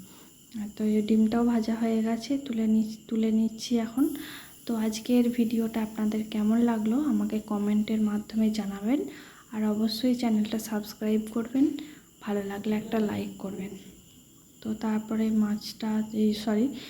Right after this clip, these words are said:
মানে, উম, কী বলে, ডিমটা তুলে নিয়ে এখন মাছের ঝালটা করে নেব। তো এখানে অল্প সর্ষে বাটা দিয়ে আজকে করছি অল্প করে। তো দেখুন কড়ার মধ্যে সর্ষে বাটাটা দিয়ে দিয়েছি, দিয়ে এবার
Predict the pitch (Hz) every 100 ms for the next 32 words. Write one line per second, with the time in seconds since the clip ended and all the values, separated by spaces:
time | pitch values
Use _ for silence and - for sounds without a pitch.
0 | - - - 214 208 208 202 202 196 196
1 | 202 196 214 208 - - - - - -
2 | - - - - 226 233 226 226 220 220
3 | 226 226 220 240 269 240 233 220 214 226
4 | 214 214 208 214 220 208 208 208 247 269
5 | 226 214 214 214 208 208 226 220 - 214
6 | - 226 220 - - - - 233 226 226
7 | 240 233 226 - 226 - 214 - - 262
8 | 254 214 202 214 214 233 - - - -
9 | - - - - _ _ - - - 233
10 | 220 220 233 226 226 220 220 220 214 226
11 | 226 220 214 220 214 214 208 214 226 220
12 | 220 214 220 240 247 - 349 214 208 220
13 | 208 214 214 208 208